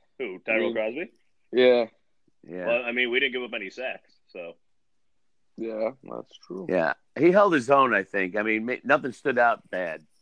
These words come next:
Speaker 3: that bad.
Speaker 1: There was a couple times we could, I could have saw a little more bend out of him. The defensive end got around him a little bit, uh, a couple times, but Stafford got
Speaker 3: Yeah.
Speaker 1: rid of the ball quick enough where it didn't matter. But there was a couple times Tyrell,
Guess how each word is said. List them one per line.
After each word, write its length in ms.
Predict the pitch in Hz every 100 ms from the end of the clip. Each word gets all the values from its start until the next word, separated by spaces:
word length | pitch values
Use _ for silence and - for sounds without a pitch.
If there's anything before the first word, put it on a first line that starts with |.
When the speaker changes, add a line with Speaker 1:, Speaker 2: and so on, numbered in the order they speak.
| _ _ _
Speaker 3:
that 280 | 90 85 -
bad. 260 | 76 67 - _
Speaker 1:
There 100 | 143
was 100 | 165
a 60 |
couple 220 | 156 147 175
times 280 | 175 170
we 120 | 147 135
could, 200 | 135 -
I 100 | 123
could 140 | 123 131
have 100 | 113
saw 180 | 123 117
a 20 |
little 200 | 113 120
more 120 | 113
bend 300 | 87 104 110
out 160 | 120 123
of 60 |
him. 260 | 123 131 127
The 260 | 104 92 90 -
defensive 400 | 92 113 110 98
end 200 | 98 104
got 160 | 101 98
around 320 | 95 92 101
him 100 | 101
a 40 |
little 180 | 101 101
bit, 260 | 95 104 101 _
uh, 160 | 87 82
a 60 |
couple 260 | - 98 95
times, 320 | 107 101 110 -
but 120 | 92
Stafford 260 | 82 95 92
got 80 | 92
Speaker 3:
Yeah. 60 |
Speaker 1:
rid 80 | 90
of 60 | 90
the 40 |
ball 200 | 87 90
quick 220 | - 87
enough 240 | 92 90 92
where 340 | - 85 85 - _ _ _ _ _
it 60 | 98
didn't 240 | 104 98
matter. 420 | 85 90 101 - _ _ _ _ _
But 160 | 107 107
there 100 | 120
was 140 | 127
a 40 |
couple 180 | 123 123
times 280 | 117 120 113
Tyrell, 340 | - 113 107